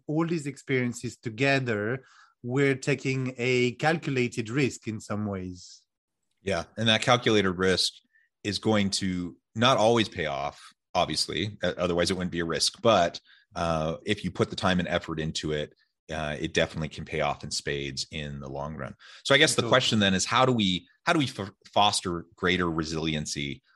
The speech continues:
Speaker 2: amongst teams
Speaker 1: Mm-hmm.
Speaker 2: as they're going through, you know, that storming phase, as they're trying to coalesce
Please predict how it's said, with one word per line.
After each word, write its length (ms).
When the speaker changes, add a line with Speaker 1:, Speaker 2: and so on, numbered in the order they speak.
Speaker 2:
amongst 640
teams 480
Speaker 1:
Mm-hmm. 140
Speaker 2:
as 140
they're 100
going 340
through, 520
you 100
know, 100
that 200
storming 420
phase, 420
as 80
they're 120
trying 400
to 220
coalesce 760